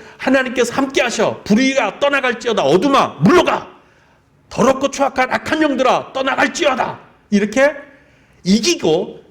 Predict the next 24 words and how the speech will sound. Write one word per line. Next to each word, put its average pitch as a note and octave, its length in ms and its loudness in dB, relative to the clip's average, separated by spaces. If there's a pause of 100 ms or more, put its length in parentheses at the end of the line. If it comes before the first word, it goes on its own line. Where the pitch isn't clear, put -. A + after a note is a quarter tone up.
(160)
대적하고 G#3+ 840 0
승리할 C#4+ 560 0
수 A#3 140 -8
있는 G3+ 240 -4
비결은 E3 640 0 (260)
생명의 C#4 720 0
역사가 E3 720 -2 (140)
있어야 G3+ 400 0
되기 A#2+ 260 -4
때문에. G#2 320 -6
그리고 A#3+ 120 2
생명의 C#4+ 480 2
역사가 A3 360 0
일어나려면 F#3+ 500 0
어떻게 F3 280 -2
해야 E3+ 80 0
돼요? A3+ 260 0 (380)
생명의 A3+ 880 0
밥을 F3 280 2
먹어야죠. B2 760 0 (320)
예수님을 A#3 540 0
먹어야죠. D3 600 0
말씀이신 A#3+ 880 -2
하나님, C#4+ 540 -2